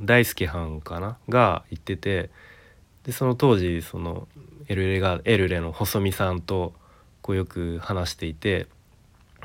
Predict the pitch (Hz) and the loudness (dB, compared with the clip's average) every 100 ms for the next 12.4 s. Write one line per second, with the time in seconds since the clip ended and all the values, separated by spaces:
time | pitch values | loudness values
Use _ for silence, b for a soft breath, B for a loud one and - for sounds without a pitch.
0 | 101 101 95 92 92 - b b b b | -4 0 2 2 0 -4 b b b b
1 | b b b - - - - _ - - | b b b -20 -20 -20 -20 _ -20 -20
2 | - - 98 90 90 - - - 120 95 | -20 -8 -6 -4 -8 -14 -10 2 4 4
3 | 87 80 92 98 85 95 87 85 107 101 | 2 0 2 2 2 -2 -2 0 2 2
4 | 87 b b b b - - 98 98 117 | 0 b b b b -12 -6 2 6 6
5 | 127 101 87 98 123 107 - 92 92 120 | 6 4 4 4 4 4 2 0 4 8
6 | 120 95 85 76 - - _ _ - 110 | 8 8 4 0 -8 -20 _ _ 2 4
7 | 110 131 - 104 87 - 113 120 104 - | 6 4 4 2 2 0 4 4 4 0
8 | - 156 107 - - _ _ - - 92 | 0 2 4 0 -8 _ _ -20 -10 -4
9 | 82 90 95 87 90 85 87 87 - - | -2 -2 -2 -2 -2 -4 -2 -4 -8 -6
10 | 87 87 - 92 78 - 104 104 90 87 | -2 -2 -2 -4 -4 -4 -2 -2 -4 -8
11 | - 113 95 - 131 139 135 131 131 123 | -2 -2 0 0 2 4 6 8 6 4
12 | 127 120 117 | 4 4 2